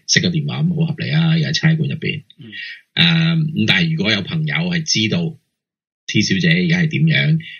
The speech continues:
Speaker 1: 需要啲咩嘅協助，就即刻聯絡卡比日報，我哋會即時咧去，即係搵一啲人去幫你嘅。我哋，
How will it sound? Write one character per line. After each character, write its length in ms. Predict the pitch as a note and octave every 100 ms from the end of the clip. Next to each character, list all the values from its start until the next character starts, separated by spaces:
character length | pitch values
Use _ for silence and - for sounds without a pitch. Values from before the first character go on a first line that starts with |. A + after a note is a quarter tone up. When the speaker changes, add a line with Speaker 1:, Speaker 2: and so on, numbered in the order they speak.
| -
Speaker 1:
需 160 | - B2 A2+ G2+
要 60 |
啲 180 | G2 G#2+
咩 140 | A#2 G2+
嘅 100 | F2+
協 220 | F#2+ D#2+
助， 340 | - D#2 C#2+ - _ -
就 120 | D#3+
即 120 | D#3+
刻 340 | - - G3+ -
聯 160 | E3 D#3
絡 140 | D#3+
卡 260 | - F3 F3+
比 140 | D#3+
日 60 | D3+
報， 160 | - D3
我 80 | D3
哋 160 | D3 C#3
會 260 | D3+ E3 - - - -
即 180 | - -
時 220 | - - D2+
咧 80 | F2+
去， 320 | E2 D#2+ - _ _ _ _ _ _ - - -
即 100 | F#2
係 260 | E2+ D#2 - _ _ _ _ _ _ _ _ _
搵 140 | - C3
一 200 | E3 F#3
啲 140 | F3 E3+
人 160 | D#3
去 160 | D3 C3+
幫 320 | - D#3+ D#3
你 60 | D3
嘅。 300 | - - C#3+
我 80 |
哋， 280 | D#3+ C#3+ -